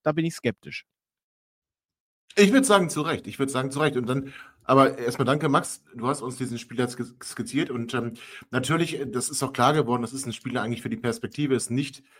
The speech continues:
Speaker 2: der Transfer, den wir vielleicht hätten machen wollen, ähm, aus verschiedensten Gründen. Es ist aber durchaus, ähm,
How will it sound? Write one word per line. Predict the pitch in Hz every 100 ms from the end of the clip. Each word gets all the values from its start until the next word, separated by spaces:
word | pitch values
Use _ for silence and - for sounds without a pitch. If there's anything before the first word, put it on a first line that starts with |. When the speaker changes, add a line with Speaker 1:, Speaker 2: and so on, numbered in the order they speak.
| _ _
Speaker 2:
der | 117
Transfer, | 113 113 - 123
den | 113
wir | 110
vielleicht | - 110 -
hätten | 113 110
machen | 113 110 110 92
wollen, | 113 147 180 175 - - - 127
ähm, | 123 117 117 -
aus | 113 117 -
verschiedensten | 117 - 135 123 - 107
Gründen. | 95 131 156 160 165 - _ _ _ _ - 92
Es | 117 143
ist | 147
aber | 135 127 - -
durchaus, | 113 139 139 104 135 185 185 - -
ähm, | 123 131